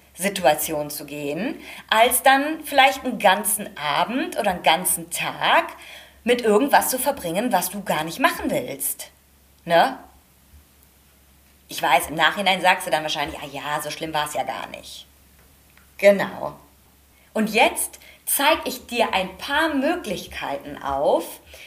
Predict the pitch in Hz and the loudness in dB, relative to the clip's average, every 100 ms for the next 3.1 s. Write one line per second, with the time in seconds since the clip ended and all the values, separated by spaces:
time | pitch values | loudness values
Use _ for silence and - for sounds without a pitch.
0 | - 196 262 339 311 262 202 190 185 202 | -18 -2 4 4 4 -2 -4 0 4 4
1 | 302 370 - 214 214 226 254 240 214 208 | 4 -4 -8 -8 2 4 4 -4 -4 -2
2 | 190 - 202 196 175 165 151 175 277 320 | -2 -2 -4 -4 -4 -2 -2 -2 0 0
3 | 143 | -2